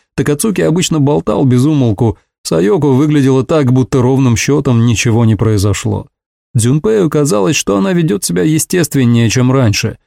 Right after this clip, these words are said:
Что родители развелись, Сара пока не осознавала. Дзюнпэй безупречно выполнял отведенную ему роль.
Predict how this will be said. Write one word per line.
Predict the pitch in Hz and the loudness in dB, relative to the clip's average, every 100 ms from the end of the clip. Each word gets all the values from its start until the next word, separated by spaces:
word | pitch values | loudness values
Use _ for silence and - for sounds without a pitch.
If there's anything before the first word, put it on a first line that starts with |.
| _ _ _ - | _ _ _ -12
Что | - 127 | -4 -2
родители | 139 170 170 147 | 0 0 0 0
развелись, | 139 117 113 113 180 - | 2 0 0 0 0 -2
Сара | - 208 196 | -4 -2 -2
пока | - - 143 | -2 -2 0
не | 127 | 0
осознавала. | 123 113 117 113 113 110 95 87 - _ _ _ - | 0 0 0 0 0 -2 -2 -6 -12 _ _ _ -2
Дзюнпэй | 110 185 185 226 240 202 | 0 0 0 -2 0 0
безупречно | 147 180 170 147 202 202 190 | 0 0 -2 0 -2 -2 -2
выполнял | 165 156 135 123 156 139 | -2 0 0 0 0 0
отведенную | 123 117 131 131 120 113 | 0 0 2 2 2 2
ему | 107 104 107 | 2 2 2
роль. | 101 95 95 | 0 -2 -6